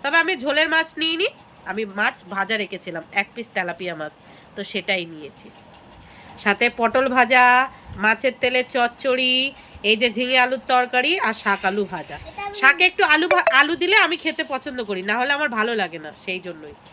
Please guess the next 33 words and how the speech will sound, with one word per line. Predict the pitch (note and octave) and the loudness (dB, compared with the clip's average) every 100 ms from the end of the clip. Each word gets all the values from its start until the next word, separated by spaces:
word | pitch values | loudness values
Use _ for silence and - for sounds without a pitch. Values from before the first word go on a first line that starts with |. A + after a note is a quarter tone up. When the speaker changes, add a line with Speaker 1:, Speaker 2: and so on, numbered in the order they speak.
| - - - - - - | -20 -20 -16 -14 -14 -2
Speaker 1:
তো | F4 | 2
finally | F#4+ E4+ D#4 E4+ F#4 A4+ | 6 6 6 6 4 2
খাওয়া | - C#4 C4+ | 2 4 6
দাওয়া | C#4 C#4+ | 6 2
কমপ্লিট। | C#4 A#3 A3 G3+ G3+ | 2 0 0 -8 -10
খাওয়া | - B3+ C4 | -2 2 4
দাওয়া | D4 D4+ | 4 4
কমপ্লিট | D4+ C#4 C#4+ D4+ | 2 0 -2 -4
করে | - D#4 | 2 4
এটা | C#4 D4 | 4 2
থালা | D4 A#3+ | 0 2
বাসনগুলো | B3 B3+ C#4+ C#4 C#4+ | 2 -2 -8 -4 -2
মেজে | A#3+ A3+ C#4+ | -2 -2 -4
ঘর | A3 G3+ | -2 -2
বারান্দা | G#3 G3+ G3+ | -2 -2 -4
মুছে | F#3 F3+ E3+ | -6 -10 -10
নিয়েছি। | D#3 D#3+ - - - - - | -8 -8 -12 -20 -20 -20 -4
এবার | A3 C4+ D#4 | 2 6 6
আপনাদেরকে | B3 C#4 C#4 D4+ D#4 | 4 2 2 2 0
একটা | D#4 D#4 | 0 0
জিনিস | G#3 A3+ G#3+ | 0 -2 -2
দেখাবো, | F#3+ F#3 F3 - _ | -2 -6 -8 -10 _
প্লিজ | C4+ D#4 F4 F#4+ - | -4 0 4 4 2
কিছু | D4 C4+ | -4 -2
মনে | G#3 F#3+ | 0 0
করবেন | F#3 F3 E3 | 0 -2 -2
না। | D#3 D3+ - - - | -6 -10 -14 -20 2
তার | C4 C#4+ | 6 6
আগে | D4 | 4
একটা | D4+ D#4+ - | 0 0 -2
কথা | G#3+ A3 | -2 -4
জিজ্ঞাসা | G3 F3 F3 F3 | -4 -4 -6 -10
করি, | D#3+ D3+ | -12 -14